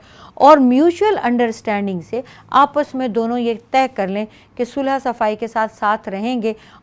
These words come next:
और ये वाली बात मैं छोड़ देती हूँ, ये वाली बात तुम छोड़ दो, और साथ ही में रहें, तलाक ना हो, साथ में ज़िंदगी गुजर जाए, तो क्या ही अच्छा है। और इसको अल्लाह ताला ने हज़रत सौदा बिन्त ज़मा, जो उम्मुल मोमिनीन थीं,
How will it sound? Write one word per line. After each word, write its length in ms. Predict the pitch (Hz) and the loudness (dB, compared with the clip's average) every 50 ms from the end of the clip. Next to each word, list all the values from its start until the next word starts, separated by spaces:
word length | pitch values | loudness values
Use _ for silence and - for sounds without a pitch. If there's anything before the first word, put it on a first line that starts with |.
| _ - | _ 2
और 280 | 240 247 254 262 247 240 - - _ _ - | 6 6 8 6 6 4 -4 -16 _ _ -6
ये 280 | 220 202 202 247 294 302 | -6 -2 0 2 2 4
वाली 300 | 262 277 269 262 254 262 226 | 6 6 4 4 2 0 0
बात 260 | 233 226 226 226 220 | 2 2 2 0 -2
मैं 160 | 202 202 220 | -4 -6 -6
छोड़ 280 | 226 - - 262 262 254 | -6 -4 -2 0 0 0
देती 300 | 220 247 240 240 240 240 | 0 0 -2 -2 -2 -6
हूँ, 100 | 240 233 | -6 -6
ये 160 | 226 220 247 247 | -2 -2 0 2
वाली 280 | 233 214 196 196 196 170 | 2 0 0 -2 -4 -6
बात 260 | 185 175 175 170 - | -6 -6 -8 -8 -8
तुम 160 | - 240 254 | -8 -8 -8
छोड़ 280 | 240 - - 240 226 220 | -6 -4 -2 -2 -2 0
दो, 200 | 190 220 214 214 - _ _ _ _ _ _ - | -2 -4 -4 -6 -10 _ _ _ _ _ _ 0
और 140 | 247 254 247 | 2 2 2
साथ 420 | 247 - - 233 233 247 240 - - | 0 -2 0 0 0 0 -2 -4 -6
ही 80 | 269 | -4
में 160 | 254 240 226 | -4 -4 -4
रहें, 260 | 208 208 208 202 202 202 - _ _ _ _ - | -4 -4 -6 -6 -8 -8 -12 _ _ _ _ -4
तलाक 360 | 208 202 220 233 240 247 233 | -2 2 2 2 0 -2 -4
ना 120 | 214 208 202 | -6 -6 -6
हो, 280 | 196 190 190 185 185 180 | -6 -6 -8 -8 -10 -12
साथ 340 | - - 226 214 220 220 | -6 -2 -2 -2 -2 -2
में 100 | 240 240 | -6 -8
ज़िंदगी 400 | 214 214 208 196 190 185 185 196 | -6 -6 -6 -6 -6 -6 -6 -8
गुजर 280 | 175 180 180 170 185 180 | -8 -10 -10 -10 -10 -10
जाए, 240 | 160 190 175 175 180 - _ _ _ _ - | -8 -10 -10 -10 -12 -14 _ _ _ _ -10
तो 80 | 277 269 | -10 -6
क्या 180 | - 294 247 208 | -2 -2 -2 -2
ही 160 | 190 185 165 | -2 -6 -10
अच्छा 280 | - - - - - 135 | -12 -14 -16 -16 -18 -16
है। 140 | 160 180 - _ _ _ _ _ - - - - _ 302 | -16 -18 -20 _ _ _ _ _ -20 -20 -20 -4 _ 4
और 140 | 302 311 254 | 4 4 4
इसको 300 | 302 294 - - - 339 | 2 -4 -6 -2 4 4
अल्लाह 240 | 330 311 294 277 277 | 4 4 4 2 0
ताला 320 | 277 277 254 254 262 269 262 | 2 2 2 2 2 0 -2
ने 180 | 247 269 330 - - _ _ _ _ _ _ | -2 -4 -6 -8 -14 _ _ _ _ _ _
हज़रत 380 | - 226 226 254 277 277 277 - | -8 -6 0 0 0 0 0 -4
सौदा 480 | - - 240 214 214 214 208 254 254 254 | -8 -4 0 0 0 2 2 2 2 2
बिन्त 280 | 208 226 214 196 - 190 | 0 -4 -6 -8 -8 -10
ज़मा, 420 | 170 214 233 233 220 202 220 240 - - - _ _ _ 185 | -8 -6 -6 -6 -6 -8 -10 -12 -14 -18 -20 _ _ _ -2
जो 120 | 220 254 | 0 2
उम्मुल 300 | 254 262 247 262 254 247 | 2 2 0 0 -2 -2
मोमिनीन 680 | 233 226 233 233 233 233 226 220 226 254 285 285 233 185 | -2 -2 -4 -4 -4 -4 -4 -2 -2 -2 -2 -4 -4 -6
थीं, 240 | - - - 175 | -8 -12 -16 -18